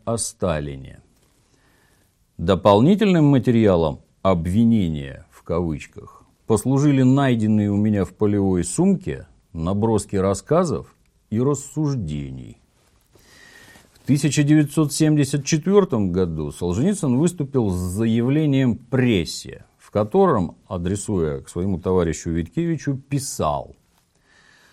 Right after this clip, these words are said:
«Отлично знает он, что от моих показаний не пострадал никто, а наше с ним дело было решено независимо от следствия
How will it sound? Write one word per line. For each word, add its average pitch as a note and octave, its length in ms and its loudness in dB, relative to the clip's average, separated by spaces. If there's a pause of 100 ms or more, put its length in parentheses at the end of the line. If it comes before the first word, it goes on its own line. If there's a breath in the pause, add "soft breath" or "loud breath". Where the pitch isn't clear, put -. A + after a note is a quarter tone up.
(420 soft breath)
«Отлично F3+ 720 4
знает D3+ 540 6
он, C#2+ 260 -2 (160)
что - 240 2
от C3 140 4
моих D#3+ 400 2
показаний D3+ 1000 2
не A#2+ 300 4
пострадал D3+ 760 0
никто, C3+ 800 -2 (420)
а B2 140 0
наше F3 400 0
с - 80 -10
ним B2+ 320 0
дело D#2 480 -4
было D#3 360 0
решено D3+ 500 -2
независимо D3 1200 -2
от G#2+ 240 -8
следствия G#2 720 -4